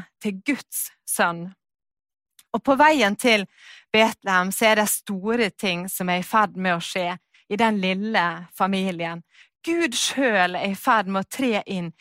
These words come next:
i vår verden. Frelseren skal snart puste inn den samme lufta som i himmelen er i ferd med å berøre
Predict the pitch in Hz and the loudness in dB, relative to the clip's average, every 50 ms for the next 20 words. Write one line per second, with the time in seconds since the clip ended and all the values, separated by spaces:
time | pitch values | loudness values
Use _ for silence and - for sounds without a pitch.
0 | - - _ - 180 190 185 208 202 190 180 180 190 190 190 190 185 185 190 185 | -20 -20 _ -8 -6 -2 0 2 2 2 2 4 4 4 4 2 0 -2 -8 -8
1 | - - - 269 247 233 240 240 254 - - - 349 294 226 190 175 180 180 - | -6 -4 0 0 0 0 -2 -6 -6 -6 -2 0 2 2 2 2 0 -2 -6 -6
2 | - 214 - 254 240 220 - - - 247 - - - - - 262 220 208 196 180 | -6 -4 -2 -2 -2 -2 -4 -8 -8 -6 -6 -6 -8 -6 -4 -2 -2 -2 -2 -4
3 | 180 175 - - - - - _ - 190 185 - 214 208 226 233 220 208 214 208 | -6 -8 -12 -18 -20 -20 -18 _ -8 -6 0 2 2 4 4 2 2 0 0 -2
4 | - - - - 185 - - 202 208 214 - - - 269 277 262 277 302 302 285 | -4 -8 -6 -6 -6 -4 -4 -2 -2 -4 -4 -4 0 2 2 2 2 2 0 0
5 | 262 214 202 220 226 220 214 202 190 - - 240 208 190 180 180 190 _ - - | 0 0 -2 0 2 2 2 0 -2 -2 0 2 2 2 2 0 -4 _ -20 -20
6 | - - - - - 220 214 214 202 180 190 190 208 208 208 208 202 190 185 175 | -20 -20 -12 -4 0 2 2 2 2 2 0 0 2 2 4 4 4 4 2 0
7 | - 170 | -2 -4